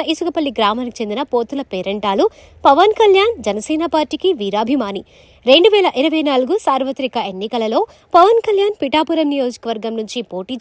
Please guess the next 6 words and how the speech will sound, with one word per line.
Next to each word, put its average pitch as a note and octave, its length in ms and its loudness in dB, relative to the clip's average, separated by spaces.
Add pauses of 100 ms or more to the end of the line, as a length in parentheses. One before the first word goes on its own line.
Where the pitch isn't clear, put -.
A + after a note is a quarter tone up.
చేయడంతో A#3+ 420 -2 (380)
ఆయన C#4 260 6
విజయం D4 400 0
కోసం E4+ 280 2
పేరెంటాలు C#4 640 -2
తమ C#4 120 -2